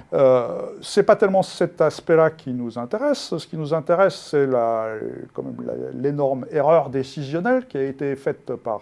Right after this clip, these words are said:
euh, par les dirigeants de Renault, et, et, et jusqu'au plus haut niveau, puisqu'on a trois personnes innocentes, euh, euh, qui étaient des salariés de longue date chez Renault, auxquels Renault avait toute confiance, et certains étaient même des figures de, de l'entreprise, et qu'on a comme ça,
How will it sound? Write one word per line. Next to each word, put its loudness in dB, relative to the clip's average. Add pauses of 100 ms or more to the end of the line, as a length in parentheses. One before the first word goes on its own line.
euh, -8
par -14
les -14
dirigeants -4
de -6
Renault, 0 (460)
et, -6
et, -4
et -8
jusqu'au -12
plus -12
haut -6
niveau, -4
puisqu'on -12
a -10
trois 0
personnes -4
innocentes, -6
euh, 2 (400)
euh, 4
qui -4
étaient 0
des -2
salariés -2
de -6
longue 2
date 2
chez -8
Renault, -2
auxquels 0
Renault 0
avait -2
toute -12
confiance, -6
et -8
certains -8
étaient -12
même -12
des -12
figures -4
de, -4
de -6
l'entreprise, -8
et 2
qu'on -4
a 2
comme -6
ça, -2